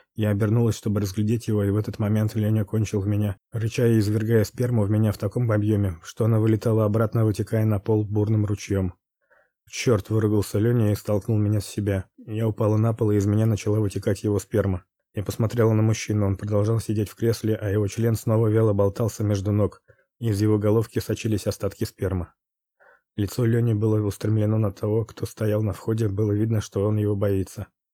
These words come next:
Кое-как встав с пола и сгребая в руки одежду, я тоже посмотрела на вход. Водка, которая подействовала на меня расслабляюще, всё ещё не закончила своего действия, и я с трудом могла понять, кто стоял на пороге. «Ты трахнул её без меня?» — раздался мужской грубый голос, и я напряглась внутренне.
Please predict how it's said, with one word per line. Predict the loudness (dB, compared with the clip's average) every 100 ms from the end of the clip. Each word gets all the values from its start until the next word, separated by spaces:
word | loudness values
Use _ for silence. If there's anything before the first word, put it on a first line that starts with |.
| _
Кое-как | -4 -2 0 -2
встав | -2 -4
с | -2
пола | -2 0 0 -2
и | -2
сгребая | 0 0 0 2
в | 0
руки | 0 -2
одежду, | 0 0 0 0
я | 0 0
тоже | -2 -4
посмотрела | -4 -4 -2 0 0
на | 0
вход. | -2 -4 -6 -10 _ _ _ _ _
Водка, | -2 -2 -2 -4
которая | -2 -2 0 0
подействовала | 0 0 0 -2 0
на | 0
меня | 2 0
расслабляюще, | -2 -4 -4 0 2 0 -2 -8 -14 _ -20 _
всё | -4 -2
ещё | 0 0
не | 0
закончила | 0 0 0 0 -2
своего | 0 0 0
действия, | 2 0 -2 -4 -6 -6 _ _ _
и | -4
я | -2
с | -2
трудом | -4 0 2
могла | 2 2 0
понять, | 0 0 0
кто | -4 -6
стоял | 0 0 0
на | -2
пороге. | -2 0 0 -4 -8 _ -8
«Ты | -4
трахнул | 0 0 2 4
её | 4 4
без | 4
меня?» — | 4 4 4 2
раздался | 0 0 0 0 0
мужской | 0 0 -2
грубый | 0 0 2 2
голос, | 4 2 0 -6
и | -2
я | 0
напряглась | 0 -2 0 0 2
внутренне. | 0 0 0 -2